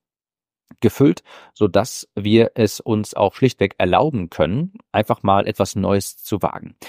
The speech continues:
Wir sind gerade nicht darauf angewiesen, rein finanziell, weil ich Rücklagen gebildet habe, dass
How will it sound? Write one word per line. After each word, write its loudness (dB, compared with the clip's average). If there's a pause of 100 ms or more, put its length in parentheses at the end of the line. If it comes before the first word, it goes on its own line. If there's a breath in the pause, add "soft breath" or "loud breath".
(220 loud breath)
Wir 2
sind 4
gerade 0
nicht -2
darauf 2
angewiesen, 0
rein 0
finanziell, -2 (380 loud breath)
weil 0
ich -4
Rücklagen 4
gebildet 0
habe, 2
dass -2